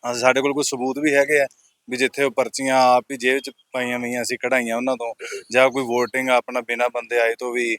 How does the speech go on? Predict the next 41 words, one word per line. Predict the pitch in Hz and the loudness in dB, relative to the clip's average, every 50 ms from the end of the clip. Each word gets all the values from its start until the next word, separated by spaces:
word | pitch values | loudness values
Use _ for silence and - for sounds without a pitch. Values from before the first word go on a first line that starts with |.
| - _ _ _ _ _ _ | -6 _ _ _ _ _ _
ਕੁਛ, | - 117 - - | -6 -6 -2 0
ਮਤਲਬ, | 123 120 117 117 117 113 113 107 110 110 113 110 107 | 2 2 2 2 2 0 -2 -4 -2 -4 -4 -4 -2
ਆਪਣਾ | 110 110 107 104 - 110 110 110 | -2 0 0 -2 -4 -6 -8 -6
ਵੋਟਾਂ | 110 113 107 - 113 110 110 110 98 110 | -6 -6 -8 -6 -4 -4 -4 -4 -6 -8
ਬਣੀਆਂ | 107 110 104 104 104 104 | -10 -8 -6 -6 -8 -6
ਨੇ। | 104 104 - _ - - _ _ | -8 -10 -12 _ -20 -20 _ _
ਤਾਂ | - 127 | -4 -2
ਸਾਨੂੰ | 120 135 135 135 139 143 143 139 | 0 2 2 2 2 0 2 2
ਉਹ | 143 139 | 4 4
ਲੱਗਦਾ | 135 131 131 131 143 143 | 4 4 2 2 -4 -6
ਵੀ | 143 143 | -4 -2
ਜੇ | 127 135 139 | 0 0 0
ਉਹ | 139 123 127 139 135 | 0 0 -2 -2 -2
ਸਟਾਫ | - - 135 127 120 131 | 0 2 4 2 4 2
ਲੱਗੂਗਾ | 127 120 113 - 127 123 135 123 | -2 -4 -6 -6 -4 -2 -2 0
ਤਾਂ | - 135 131 | 0 -2 -4
ਫੇਅਰ | - - 123 131 127 | -4 -6 -6 -6 -4
ਇਲੈਕਸ਼ਨਸ | 131 127 120 113 - - 127 117 110 107 | -4 -4 -4 -6 -6 -8 -10 -10 -10 -8
ਨਹੀਂ | 107 113 123 | -8 -8 -8
ਹੋਣਗੀਆਂ। | 123 127 127 139 139 143 143 139 - - - - - _ _ | -8 -8 -8 -4 -2 0 -2 -2 -2 -8 -16 -20 -20 _ _
ਇਸ | 117 104 | -8 -6
ਲਈ | 131 127 135 135 | -4 -2 -2 0
ਇਹ | 131 123 127 127 | 0 2 0 0
ਅਸੀਂ | 120 110 131 127 127 127 120 - _ _ _ _ _ _ - | -2 -2 -4 -6 -6 -6 -8 -10 _ _ _ _ _ _ 0
ਮੰਗ | 117 117 117 | 0 0 0
ਪੱਤਰ | 120 123 127 - 135 120 | 0 -2 -2 -2 -2 -2
ਦੇਣ | 120 127 123 123 | 0 -2 0 0
ਆਏ | 117 113 | -2 -2
ਸੀ | - 127 | -2 -6
ਡੀ | 120 113 120 107 | -6 -8 -10 -8
ਸੀ | 117 113 | -8 -6
ਸਾਹਿਬ | 110 123 127 131 | -2 -2 -2 -2
ਨੂੰ | 131 127 123 - _ _ _ _ _ _ _ _ _ _ _ _ _ - 110 | -4 -6 -10 -12 _ _ _ _ _ _ _ _ _ _ _ _ _ -8 -2
ਵੀ | 120 | 0
ਆਪਣਾ | 123 117 113 123 123 123 | 0 0 0 0 -2 -2
ਜਿਹੜਾ | 120 123 123 123 131 131 127 123 | 0 0 0 2 4 4 4 4
ਇਲੈਕਸ਼ਨਸ | 120 117 113 110 - - - 123 123 | 4 2 2 0 0 -6 -6 -2 -2
ਉਹ | 131 127 - | -2 -2 -2
ਫੇਅਰ | - - 123 139 139 127 | -4 0 2 2 2 2
ਕਰਾਉਣ | 135 131 123 120 120 117 | -2 -2 -2 -2 -2 0
ਵਾਸਤੇ | 117 113 107 - - 123 120 117 | 0 0 0 -2 -6 -8 -8 -8